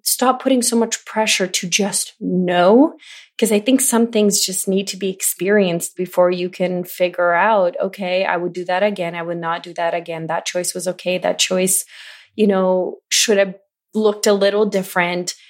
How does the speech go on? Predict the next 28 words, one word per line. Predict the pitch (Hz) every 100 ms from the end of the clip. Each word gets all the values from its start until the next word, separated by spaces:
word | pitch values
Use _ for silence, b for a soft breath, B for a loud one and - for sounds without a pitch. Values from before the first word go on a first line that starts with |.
| b _ _
And | - 196
I'm | 180 185
creating | 190 - 196 190
my | 185
sense | 180 - 175 170
of |
self | - 175 175 175
in | 180
a |
very | 170 170 170
deliberate, | 175 170 165 165 170 175
intentional | 170 - - 185 - 175 -
way. | 185 180 175 180
And | - 190
so | - 185 180 -
I | 196
don't | 202 214 220
think | 220
there's | 214 208 196
a |
right | 175 175 180
or | 175
a | 170
wrong | 165 170
way | 170
to | 165
be | 170
human | 165 - 170 170 160